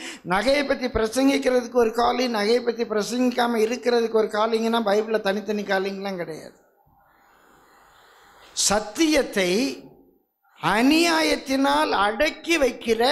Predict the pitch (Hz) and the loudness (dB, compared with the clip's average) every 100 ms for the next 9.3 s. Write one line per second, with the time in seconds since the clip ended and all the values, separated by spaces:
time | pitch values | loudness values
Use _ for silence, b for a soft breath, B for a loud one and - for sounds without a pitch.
0 | 302 254 - 196 233 247 240 247 233 196 | 2 -2 -4 -2 0 0 -2 -2 -6 -4
1 | 170 170 147 139 - _ _ _ _ _ | -4 -6 -6 -16 -20 _ _ _ _ _
2 | _ _ _ _ _ - - - - - | _ _ _ _ _ -20 -20 -20 -20 -20
3 | - B 440 339 B - 185 208 180 214 | -18 B -6 -6 B -4 0 2 2 0
4 | 208 196 190 202 - 185 185 185 165 214 | 2 0 0 -2 0 0 0 -2 -2 -2
5 | 196 180 180 180 - - - - - 190 | -2 0 -2 -4 -14 -20 -20 -20 -4 0
6 | 226 214 220 220 220 214 196 185 185 180 | 0 0 0 2 2 2 0 -2 -2 0
7 | 165 - - B B B 147 185 190 196 | -2 -2 -14 B B B -2 -2 0 0
8 | 185 175 180 196 214 208 180 175 202 190 | -2 0 0 0 0 -2 -4 -4 -4 -4
9 | 180 160 135 | -4 -4 -6